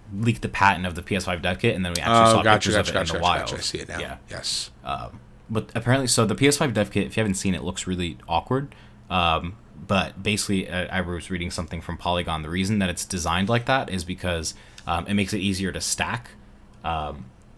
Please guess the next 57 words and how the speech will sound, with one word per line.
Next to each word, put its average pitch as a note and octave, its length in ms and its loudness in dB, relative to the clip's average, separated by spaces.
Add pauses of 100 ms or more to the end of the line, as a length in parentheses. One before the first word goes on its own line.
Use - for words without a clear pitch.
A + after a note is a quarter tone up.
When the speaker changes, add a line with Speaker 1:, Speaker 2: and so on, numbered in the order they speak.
Speaker 1:
the G2+ 120 -2
systems A2+ 560 0
for F2+ 160 -4
deve-, E2 200 -6
like, F2 160 -4
developers F2+ 440 -2
to F2 60 -2
stack F2 220 -2
the G#2 80 -4
systems, G2+ 380 -2
and E2 120 -2
it, - 160 -12
it - 260 -4
still F#2+ 220 0
gets F2 200 -4
airflow G#2 460 0
'cause F2 120 -6
that, E2 220 -6
like, E2 160 -8
weird E2 320 -4
little E2+ 320 -4
canyon F#2 420 -2
in G#2+ 100 -2
the A2 60 -2
middle. A2+ 300 -2 (640)
Speaker 2:
Mm. G#2+ 560 -4
Speaker 1:
You G2 80 -4
know G2 60 0
what G2 80 0
I G2+ 40 -2
mean? G2+ 200 -4 (320)
I D#2+ 60 -2
don't D#2 100 -2
know. - 80 -10 (460)
Speaker 2:
Yeah, B2+ 120 6 (180)
Speaker 1:
Apparently B2+ 260 4
Speaker 2:
the - 40 2
Speaker 1:
it's D#3+ 180 8
Speaker 2:
Xbox D#3+ 260 8
dev A2 220 4
kits, - 240 0
the G2+ 80 2
Xbox B2 320 4
One A2 220 2
dev F#2+ 200 0
kits - 220 -2
are F#2+ 160 2
wild. F#2 380 0
Remember C3 280 4
the D3+ 80 8
one C#3+ 160 4
that D3 80 4
we B2+ 100 4
saw C#3 260 6
at C3 100 2
E C3+ 140 0
three? C#3 340 2